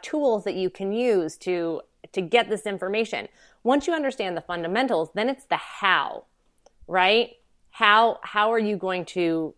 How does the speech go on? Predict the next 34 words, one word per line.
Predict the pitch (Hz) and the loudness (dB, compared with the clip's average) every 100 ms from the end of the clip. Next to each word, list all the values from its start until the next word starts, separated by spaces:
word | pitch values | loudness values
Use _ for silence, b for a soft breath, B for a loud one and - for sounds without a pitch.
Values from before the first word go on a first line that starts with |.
| _ | _
utilize | 175 196 190 160 151 151 | -4 0 0 0 -2 -4
those, | 170 147 151 160 | -4 -2 -2 -6
and | 170 | -8
how | 156 185 185 | -6 -4 0
are | 190 | 0
you | 180 | -2
gonna | 185 175 | -4 -8
stay | - 180 | -6 -6
on | 170 | -6
top | 165 165 170 | -6 -8 -6
of | 156 | -8
the | 160 | -8
trends | - - 262 190 151 175 | -10 -6 -2 -2 -2 -8
in | 190 | -6
order | 180 175 | -4 -4
to | 156 | -4
get | - | -8
people's | - 160 156 | -8 -10 -8
attention? | 143 - 208 - 147 - b b b | -10 -6 -6 -4 -8 -12 b b b
And | 226 214 | -4 -2
for | 226 | -4
that, | - 311 339 214 - | -2 0 2 0 -2
you | 208 208 | -6 -6
have | 208 220 233 | 0 0 0
to | |
be | 226 | -6
talking | - 190 208 196 | -4 -6 -4 -4
to | - | -2
everybody | 185 208 170 160 | 0 0 0 -4
who's | 156 165 | -4 -6
doing | - 180 151 | -2 -2 -2
it, | - - _ _ _ _ _ | -6 -18 _ _ _ _ _
right? | 185 180 240 - - b b b b b - | 2 4 4 2 -8 b b b b b -2
Um, | 214 196 190 180 170 | 2 4 4 2 -2